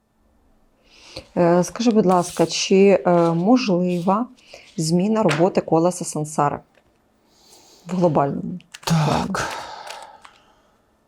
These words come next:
Speaker 1: Зараз всі хочуть з нього вийти, всі такі: «Ми вийдемо з колеса сансари».
Speaker 2: М.
Speaker 1: Окей.
Speaker 2: Не надо нікуди виходити, тому що, знаєте, якщо ви от-, ви отсюда вийдете, да, от такі от зелені, не-, неопитні душі, е,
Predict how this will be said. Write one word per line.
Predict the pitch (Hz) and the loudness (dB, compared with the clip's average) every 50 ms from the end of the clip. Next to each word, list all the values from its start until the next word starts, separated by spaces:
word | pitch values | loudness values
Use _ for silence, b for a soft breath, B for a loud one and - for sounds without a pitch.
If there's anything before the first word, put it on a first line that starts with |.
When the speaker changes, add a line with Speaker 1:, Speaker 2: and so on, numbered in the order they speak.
| _ _ _ _ - - | _ _ _ _ -8 -2
Speaker 1:
Зараз | 165 180 175 165 165 | 0 2 2 2 0
всі | - - - 185 | -4 -4 -4 -2
хочуть | - - 175 170 - - 156 | -2 0 0 0 0 -2 -6
з | 147 147 | -4 0
нього | 180 165 160 165 156 | 0 2 2 2 2
вийти, | 147 143 147 190 254 277 254 233 - - - 156 156 | 0 2 2 4 6 6 6 4 2 0 -6 -8 -8
всі | - - - 160 | -8 -10 -10 -8
такі: | 156 - 156 156 - 156 | -8 -8 -10 -6 -4 -4
«Ми | 156 160 160 | -2 -2 -4
вийдемо | 156 175 208 285 311 277 226 196 196 180 | -4 -2 2 2 4 4 4 2 0 -2
з | 185 - | -2 -4
колеса | - 180 165 160 156 156 - 170 165 | -2 0 2 2 0 -2 -4 -8 -10
сансари». | - - - 175 - - - 170 - - - 190 - B B B | -10 -10 -12 -12 -12 -10 -8 -6 -6 -6 -6 -8 -12 B B B
Speaker 2:
М. | B - - - - - - - - - - - - | B -8 -8 -8 -10 -10 -10 -12 -14 -14 -14 -12 -6
Speaker 1:
Окей. | - - 175 170 - - 170 165 165 165 175 190 214 - - | -4 -4 -4 -4 -2 0 2 2 2 2 0 -2 -6 -2 0
Speaker 2:
Не | 113 120 127 135 | 2 4 4 4
надо | 127 117 104 101 101 | 4 2 2 2 0
нікуди | 101 98 101 - 98 101 98 | -2 -2 -2 0 0 2 2
виходити, | 101 107 - - 185 190 151 107 - - - 98 | 0 0 0 2 2 2 2 2 -2 -2 -6 -4
тому | - 113 110 110 | 0 0 0 0
що, | - - 113 110 110 104 101 101 98 101 98 101 104 104 110 110 _ _ b b b b b b b _ _ - | 0 2 2 2 4 4 2 2 2 0 0 -2 -2 -4 -8 -10 _ _ b b b b b b b _ _ -4
знаєте, | - 135 165 226 233 202 139 110 - 101 113 117 - _ _ _ _ _ _ _ _ - | 0 2 4 4 4 4 2 0 -4 -8 -8 -10 -14 _ _ _ _ _ _ _ _ 2
якщо | - - 208 214 165 143 | 2 2 4 4 2 4
ви | 131 147 | 4 6
от-, | 147 135 - - - - - 117 90 - | 4 2 0 -4 -8 -4 -2 -2 -2 0
ви | - 120 135 175 202 | 0 2 4 6 6
отсюда | 180 - - - 151 127 113 | 6 4 2 0 2 2 4
вийдете, | 104 104 101 98 101 101 98 - 107 | 4 4 4 4 2 0 -2 -2 -2
да, | 110 117 143 | 0 0 2
от | 170 160 117 - | 2 2 0 -2
такі | 110 - - | -2 0 2
от | 123 110 104 101 | 2 2 2 2
зелені, | 110 110 139 175 165 117 104 | 2 2 2 2 2 2 0
не-, | 104 98 101 101 - | 0 0 0 0 0
неопитні | 107 107 120 135 135 135 107 - - 101 | 2 2 2 2 2 0 -4 -2 -2 0
душі, | 95 98 98 98 - 107 | 0 0 0 -2 -2 -2
е, | 104 104 - - - | -2 -2 -2 -2 0